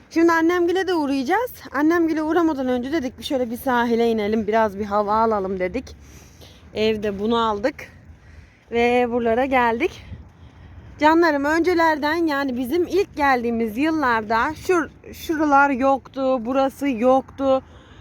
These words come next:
Ee, ondan sonra bu yol tepeye kadar gidiyordu. Ne yapmışlar? Bir şeyler olmuş, değişiklikler olacak galiba. Burası da Lapatos Otel'in, ee,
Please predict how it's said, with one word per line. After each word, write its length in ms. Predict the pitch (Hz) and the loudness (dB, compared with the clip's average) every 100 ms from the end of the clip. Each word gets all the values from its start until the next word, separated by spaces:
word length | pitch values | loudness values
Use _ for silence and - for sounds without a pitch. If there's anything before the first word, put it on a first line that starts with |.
| - - | -20 -6
Ee, 680 | 233 240 233 226 226 220 220 214 | 2 4 4 2 2 2 2 2
ondan 280 | 269 277 | 2 0
sonra 400 | 277 285 277 240 | 0 0 0 2
bu 140 | 233 294 | 2 4
yol 380 | 262 285 320 403 - - - | 4 4 4 0 -8 -20 -4
tepeye 360 | 302 226 302 311 | -2 2 2 2
kadar 320 | 330 277 254 | 0 2 2
gidiyordu. 840 | 226 240 262 277 254 247 254 262 254 | 2 -2 0 0 0 0 0 2 2
Ne 60 | |
yapmışlar? 580 | 311 285 294 - 285 262 | 2 0 -4 -2 -2 -2
Bir 40 | |
şeyler 320 | 254 294 285 294 | -4 -4 -2 0
olmuş, 480 | 285 277 277 269 | 0 2 0 -2
değişiklikler 680 | 269 269 254 254 240 - 285 | -4 -4 -4 -12 -12 -4 0
olacak 380 | 277 247 220 214 - | 0 0 0 -2 0
galiba. 520 | 214 220 202 226 392 - - - - - _ - - - - - - - - | 0 0 0 -2 -4 -8 -20 -20 -20 -20 _ -20 -20 -20 -20 -20 -20 -20 -6
Burası 260 | 269 285 285 | 2 2 2
da 100 | 320 | 2
Lapatos 420 | 277 269 285 269 | 2 0 -4 -2
Otel'in, 560 | 247 262 226 220 214 - | -2 0 2 2 0 -2
ee, 840 | 196 196 185 185 180 185 180 180 | -2 0 2 0 0 2 2 2